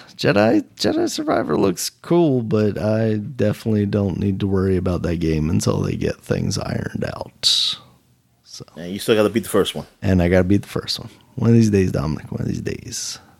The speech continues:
Speaker 2: Yeah, that game, I mean, that game was good, man.
Speaker 1: Yeah.
Speaker 2: It was good.
Speaker 1: I
Speaker 2: I
Speaker 1: like
Speaker 2: had
Speaker 1: what
Speaker 2: fun,
Speaker 1: I played.
Speaker 2: man.
Speaker 1: So.
Speaker 2: Yep. It's my favorite redhead.
Speaker 1: <laughs>
Speaker 2: My favorite redhead Jedi.
Speaker 1: Okay, you got classified. Got it.
Speaker 2: <laughs>
Speaker 1: I knew you were a fan of Carrot Top.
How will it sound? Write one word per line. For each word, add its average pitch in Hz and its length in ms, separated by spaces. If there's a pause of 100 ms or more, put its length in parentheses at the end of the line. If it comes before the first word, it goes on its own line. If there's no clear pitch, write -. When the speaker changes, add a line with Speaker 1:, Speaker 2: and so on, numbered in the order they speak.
(640)
Speaker 2:
Yeah, 104 180
that 147 280
game, 220 180
I 196 60
mean, 135 80
that 190 220
game 311 120
was 214 80
good, 185 240
man. 151 260 (140)
Speaker 1:
Yeah. 151 180 (240)
Speaker 2:
It 143 160
was 175 220
good. 196 400
Speaker 1:
I - 40
Speaker 2:
I - 40
Speaker 1:
like - 140
Speaker 2:
had 151 180
Speaker 1:
what - 100
Speaker 2:
fun, - 120
Speaker 1:
I 214 40
played. - 380
Speaker 2:
man. - 80 (460)
Speaker 1:
So. 101 340 (240)
Speaker 2:
Yep. - 140 (480)
It's 120 120
my 131 80
favorite 170 300
redhead. 151 420 (100)
Speaker 1:
<laughs> - 100 (1120)
Speaker 2:
My 95 80
favorite 151 320
redhead 165 200
Jedi. 123 400 (600)
Speaker 1:
Okay, 62 380
you - 120
got - 100
classified. - 580
Got - 180
it. - 140 (960)
Speaker 2:
<laughs> - 280
Speaker 1:
I 110 40
knew 131 100
you 110 140
were 87 60
a 82 40
fan 95 240
of - 60
Carrot 85 320
Top. - 220